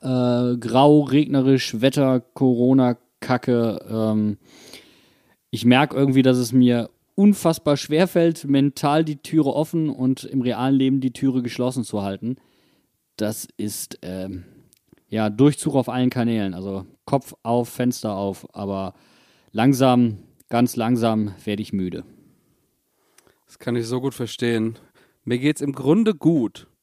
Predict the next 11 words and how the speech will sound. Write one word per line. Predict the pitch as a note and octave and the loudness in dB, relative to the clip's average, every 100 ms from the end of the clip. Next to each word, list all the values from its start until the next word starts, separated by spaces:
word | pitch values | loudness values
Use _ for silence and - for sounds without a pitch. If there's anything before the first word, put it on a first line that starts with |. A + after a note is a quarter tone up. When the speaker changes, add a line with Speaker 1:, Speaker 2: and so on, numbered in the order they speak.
| _ | _
Speaker 2:
<laughs> | - - - _ - - - - | -20 -20 -20 _ -20 -20 -12 -4
Aber | F#3+ D3 D#3 - _ _ | -2 2 0 -2 _ _
ich | - C#3+ | -4 -2
bin | E3+ - | -2 -2
einfach | D#3 F3+ E3+ | -4 -4 -8
sau | - - - - D#3 G#3 B3 - _ _ | -14 -16 -12 -8 -2 -2 -2 -6 _ _
durch | E3+ D#3 A2+ - | 0 0 0 -6
mittlerweile. | A#2 A2+ A2 A2 A2+ - _ - | -10 -8 -8 -8 -8 -12 _ -10
Ich | C3 - | -8 -6
bin | E3+ | -6
gerade, | D#3+ D#3+ F3 | -2 -2 0